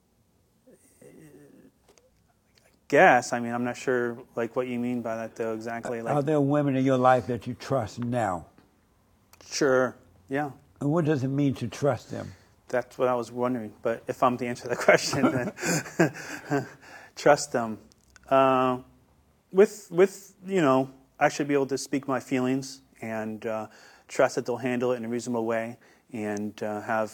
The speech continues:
Speaker 1: you know, logical discourse with me. Uh, I trust them to, uh, be reasonable and, uh,
Speaker 2: Have you ever met
Speaker 1: listen.
Speaker 2: any like that?
Speaker 1: Yeah, mm-hmm, sure.
Speaker 2: You met something like
Speaker 1: Sure,
Speaker 2: that?
Speaker 1: sure.
Speaker 2: Um, w-, what is a man?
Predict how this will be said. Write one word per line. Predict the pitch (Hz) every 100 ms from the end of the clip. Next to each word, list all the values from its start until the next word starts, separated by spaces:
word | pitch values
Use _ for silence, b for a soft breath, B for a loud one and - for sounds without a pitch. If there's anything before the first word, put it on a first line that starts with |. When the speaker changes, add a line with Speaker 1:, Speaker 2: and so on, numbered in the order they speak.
| -
Speaker 1:
you | 123 113
know, | 107 107
logical | 107 113 113 -
discourse | 113 123 - 123 110
with | 123 -
me. | 117 117 B B B B
Uh, | 104 101 101 104
I | 110 -
trust | 117 110 -
them | 113 107
to, | - 120 107 107
uh, | 107 104 104 -
be | 123
reasonable | 117 120 117 113 117 - b b b b 120
and, | 104 104 101
uh, | 104 101 101
Speaker 2:
Have | 156
you | 160
ever | 151 139
met | 135 147
Speaker 1:
listen. | 139 147 151
Speaker 2:
any |
like | 147 143 151
that? | 160 165 - - - - - - - - - -
Speaker 1:
Yeah, | 160 - -
mm-hmm, | 160 190
sure. | - 147 143 - -
Speaker 2:
You | 143
met | 135 143 -
something | 131 143
like | 139
Speaker 1:
Sure, | 147
Speaker 2:
that? | - - _
Speaker 1:
sure. | - 135 - -
Speaker 2:
Um, | 160 160 151 139 123 _ _ _ _ _ _ -
w-, | 165 139
what | - 175 196
is | 160 -
a |
man? | 127 127 139 131 110 101